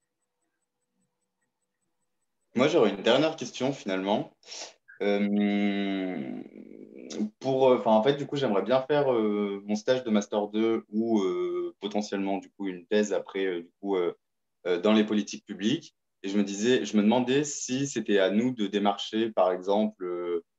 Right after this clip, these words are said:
'fin, bon, moi, un truc qui m'intéresserait bien, ce serait la, l'interaction des sciences cognitives et de l'écologie. Et du coup, euh, je suis en contact avec une,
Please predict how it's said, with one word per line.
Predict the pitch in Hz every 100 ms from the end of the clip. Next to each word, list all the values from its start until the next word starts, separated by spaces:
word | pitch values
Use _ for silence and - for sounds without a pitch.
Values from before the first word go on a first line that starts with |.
| _ _ _ _ _ -
'fin, | 95 95 - _ _ _ _ _ _ _ _ -
bon, | 98 90
moi, | 120
un | 123
truc | 139
qui | 135
m'intéresserait | 107 110 107 113
bien, | 104 123
ce | 127 104
serait | - 104
la, | 98 95
l'interaction | 98 104 113 104 - 113
des | 107
sciences | 104 107
cognitives | 107 101 95 - 110 98
et | 90
de | 92 90
l'écologie. | 90 90 - 92 92 98 127 143 92
Et |
du | 92 _ -
coup, | 120 123
euh, | 95 90 87
je | 95
suis | -
en | 107
contact | 104 104 110 107 104
avec | 92 87 -
une, | 90 85